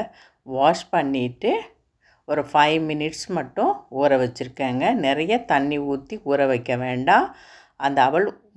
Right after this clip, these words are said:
முழுகிற அளவுக்கு இருந்தா போ-, போதுங்க. பாருங்க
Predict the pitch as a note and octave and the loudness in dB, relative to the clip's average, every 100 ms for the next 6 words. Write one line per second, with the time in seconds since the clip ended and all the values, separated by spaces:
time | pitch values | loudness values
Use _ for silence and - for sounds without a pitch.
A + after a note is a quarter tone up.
0 | D3 D3+ D3+ D#3+ C#3+ C3+ C#3+ E3+ G3 C#3+ | -6 -2 -2 2 2 2 0 -4 -6 -2
1 | C3+ C3+ C3 - B2+ B2 A#2 - C3+ C3+ | 0 2 0 0 0 0 0 -4 -4 -2
2 | B2+ D#3+ C#4+ - - _ _ _ _ D3 | -2 2 0 0 -12 _ _ _ _ 0
3 | C#3+ C#3 | 2 2